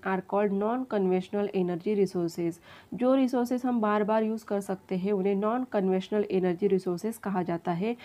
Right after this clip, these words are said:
जैसे कि for example सोलर एनर्जी, विंड एनर्जी, tidal एनर्जी, हाइडल पावर, ये जो नेचर से already हमें मिलते हैं और कभी भी ख़त्म नहीं होते हैं,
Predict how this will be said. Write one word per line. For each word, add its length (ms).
जैसे 200
कि 160
for 200
example 560
सोलर 400
एनर्जी, 640
विंड 280
एनर्जी, 680
tidal 380
एनर्जी, 600
हाइडल 440
पावर, 360
ये 60
जो 140
नेचर 360
से 340
already 360
हमें 220
मिलते 400
हैं 180
और 140
कभी 240
भी 140
ख़त्म 320
नहीं 280
होते 300
हैं, 240